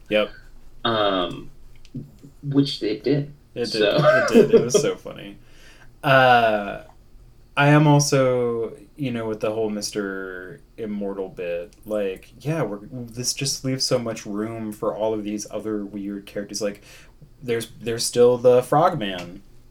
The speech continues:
Speaker 1: uh,
Speaker 2: Mm.
Speaker 1: coming, 'cause we've seen Frogman in the trailers.
Speaker 2: Right.
Speaker 1: Right? So, like, how is this character coming into the, the fold? What weird stuff is Frogman
Speaker 2: I
Speaker 1: getting into?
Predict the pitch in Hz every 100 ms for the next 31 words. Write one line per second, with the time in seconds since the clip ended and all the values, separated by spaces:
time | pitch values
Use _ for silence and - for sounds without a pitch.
0 | - - - - 143 117 107 104 117 95
1 | 90 87 - _ - 110 101 92 90 117
2 | 104 107 - 107 113 151 165 127 104 92
3 | 90 90 85 78 - 120 120 113 - -
4 | - _ 95 95 113 107 131 117 110 107
5 | 113 117 113 123 - 110 101 101 98 87
6 | 85 82 - - - - - 98 95 90
7 | 110 85 90 87 87 85 - 101 127 123
8 | 208 - 95 87 107 110 101 107 117 -
9 | 117 139 135 101 - 185 196 185 92 98
10 | - - 90 85